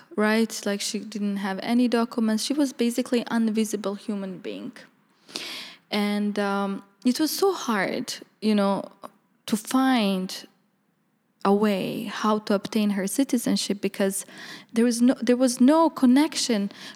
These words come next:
with her in Kosovo. She was not even there in the, in the, these, uh, books of the births or whatever in the hospitals. Nowhere. She didn't exist as a human being. And then I was researching, researching,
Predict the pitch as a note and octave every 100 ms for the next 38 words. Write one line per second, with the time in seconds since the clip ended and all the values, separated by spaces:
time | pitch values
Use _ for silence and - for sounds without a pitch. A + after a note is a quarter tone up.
0 | - G#3+ - B3+ A#3 G#3 - B3+ - G#3
1 | E3 G3+ A#3 B3 A#3+ D4 D4 C4+ C4+ C4
2 | A3+ A#3 B3 A3+ F#3 F#3 F3+ - F#3 F#3
3 | F#3+ G3+ G3+ - - F3+ - A#3+ - -
4 | - F#3 F3+ F#3 - G3 F#3 F#3 - -
5 | - A#2+ F#3 F#3+ - G3+ G3+ E3+ F#3+ G3+
6 | G3+ G#3 - - G#3+ B3 D4+ E4 A3 E2+
7 | - - A#3 C#4 C4+ G#3 - B3 A3 -
8 | F#3+ F#3+ A3+ G#3+ G#3 - - - - _
9 | - - - - - - - A#3 B3+ D#4+
10 | D#4 B3+ A#3 C4 C4+ C4+ B3+ A#3 A3 A3+
11 | B3+ B3 C#4 C#4+